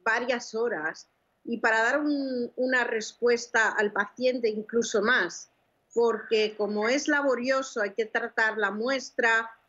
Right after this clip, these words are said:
eh, personal especializado tiene que realizar la prueba y entonces, ah, tienen que, am, visualizarla. Tardan tiempo,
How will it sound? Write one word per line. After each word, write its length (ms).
eh, 480
personal 440
especializado 960
tiene 480
que 300
realizar 640
la 200
prueba 640
y 140
entonces, 1080
ah, 340
tienen 380
que, 640
am, 680
visualizarla. 1120
Tardan 520
tiempo, 500